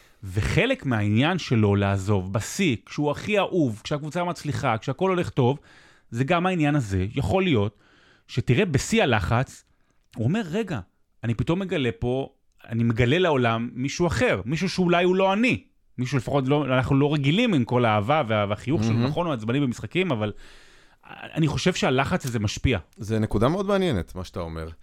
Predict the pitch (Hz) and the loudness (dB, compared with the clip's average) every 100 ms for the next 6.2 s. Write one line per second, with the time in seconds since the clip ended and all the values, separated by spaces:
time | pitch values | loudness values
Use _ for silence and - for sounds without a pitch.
0 | - _ _ _ _ - - 143 160 170 | -20 _ _ _ _ -18 -8 -4 0 0
1 | 160 151 147 156 185 233 226 214 214 202 | 0 0 -2 2 6 6 6 4 4 2
2 | 135 - - 143 170 190 196 120 92 - | 0 -4 -2 2 8 10 10 6 2 -4
3 | 98 98 107 101 78 110 131 127 123 - | -4 0 0 0 0 -2 0 0 -2 -6
4 | 135 - 117 92 - 147 - 87 90 120 | -4 0 0 0 -4 -6 -6 -2 0 0
5 | 104 85 95 - _ _ _ 87 87 - | 0 -4 -6 -16 _ _ _ -12 -10 -6
6 | 95 | -8